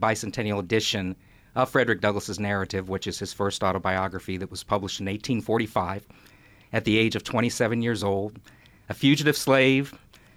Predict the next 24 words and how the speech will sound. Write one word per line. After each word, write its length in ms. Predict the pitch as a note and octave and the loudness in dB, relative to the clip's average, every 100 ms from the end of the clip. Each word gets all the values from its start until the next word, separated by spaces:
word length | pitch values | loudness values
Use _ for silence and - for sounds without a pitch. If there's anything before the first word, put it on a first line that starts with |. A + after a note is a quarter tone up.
| - | -2
having 240 | A#2 A#2 | 0 2
never 180 | A2+ A2 | 0 0
spent 300 | - - G#2 | -2 -2 -2
one 240 | G#2 A#2+ A2 | -2 -2 0
day 180 | A2 G#2+ | 0 0
of 60 | |
his 160 | G#2+ - | -2 0
life 320 | A2 G#2 - | 0 0 -4
in 80 | G#2 | -8
a 60 | |
classroom, 580 | G#2 A#2+ A2 G#2+ G#2+ F#2 | -4 0 0 -2 -4 -6
he 200 | F2 G#2+ | -4 -2
writes 280 | G#2 G#2 - | 0 -2 -4
a 60 | G2 | -6
classic 460 | - G#2 - - | -2 -2 -2 -6
piece 220 | A#2 F#2+ | -6 -6
of 100 | F#2+ | -4
literature 560 | G#2 A2 G#2+ - G2+ F#2+ | -2 -2 -2 -2 -2 -2
that 180 | F#2 F2+ | -4 -4
the 80 | F#2 | -2
Library 360 | G2+ G2+ G2+ | 0 0 -2
of 80 | - | -6
Congress 460 | - G#2 F#2 F#2+ - | -6 -4 -4 -6 -4
named 480 | G2+ G#2 G2+ F#2 | -2 -2 -4 -8